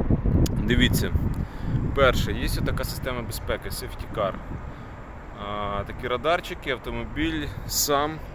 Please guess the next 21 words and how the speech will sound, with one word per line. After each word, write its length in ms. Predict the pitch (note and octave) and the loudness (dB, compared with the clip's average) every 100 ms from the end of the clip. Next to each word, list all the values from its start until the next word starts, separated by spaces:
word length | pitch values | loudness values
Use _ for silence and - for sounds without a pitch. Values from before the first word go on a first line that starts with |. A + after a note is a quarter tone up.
| - - - - - | -10 -12 -8 -4 -4
відтормажується, 1160 | B2+ - C3+ A#2+ C#3 D#3+ C#3 C3+ C3 B2+ - B2 | -4 -2 2 2 2 4 4 6 6 6 4 4
якщо, 640 | C#3+ - - D3 B2 G#2+ - - | 4 4 4 4 4 2 2 2
ну, 260 | A#2+ - - - - | 2 2 2 2 2
небезпечна 580 | - A#2 B2+ - C3 B2 | 2 2 2 2 0 2
ситуація, 640 | - - D#3 E3+ E3+ - B2 | 0 0 2 4 4 4 2
близько 400 | A2+ B2 - A2 | 4 4 4 2
до, 280 | G#2+ A2+ G2+ - - - - - - | 4 6 6 4 2 2 2 2 2
близька 560 | - B2+ C#3+ - C3 A#2 | 2 4 4 6 8 8
дистанція 580 | A#2+ - C#3 A#2 - A2+ | 8 4 4 4 4 4
до, 440 | G#2+ A#2+ A#2 A2 - - - - - - - - | 6 6 8 8 4 0 2 2 4 4 4 2
до 120 | - - | 2 4
перешкоди, 560 | B2+ B2 - G3 E3+ | 4 4 4 4 4
там, 200 | C#3 A#2 | 4 2
до 120 | A2 | 4
автомобіля 520 | A2 - - A#2+ D#3 B2 | 2 2 2 2 4 2
і 60 | |
так 140 | G#2+ G2 | 0 -2
далі. 280 | F#2 E2+ D#2+ - - - - - | -4 -4 -4 -6 -8 -8 -8 0
Особисто 840 | C#3 - C#3 D#3+ - - B2+ A2+ - - | 2 2 2 2 2 2 2 2 0 -4
я 460 | A2+ B2+ E3+ A3 - - - - - - - | 2 4 4 2 -4 -14 -16 -16 -14 -14 -4
перевірив. 560 | - C3+ A#2 G2 F2+ E2 | 4 6 6 2 -2 -4